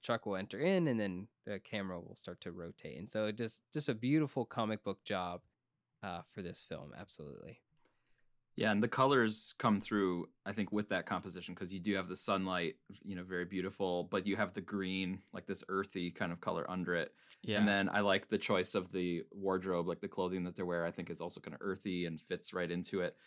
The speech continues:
Speaker 2: Um, and it's, it's Clark coming home, which is, is a great grounding for him, like, as,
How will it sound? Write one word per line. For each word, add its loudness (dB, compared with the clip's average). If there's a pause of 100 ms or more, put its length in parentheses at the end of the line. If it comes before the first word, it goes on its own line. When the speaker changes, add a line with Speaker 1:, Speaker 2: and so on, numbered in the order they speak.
(440)
Speaker 2:
Um, 2 (600)
and 8 (640)
it's, 4 (380)
it's 2
Clark 6
coming 8
home, 4 (140)
which 0
is, 2 (140)
is 0
a 2
great 2
grounding 4
for -2
him, -2
like, -6
as, -6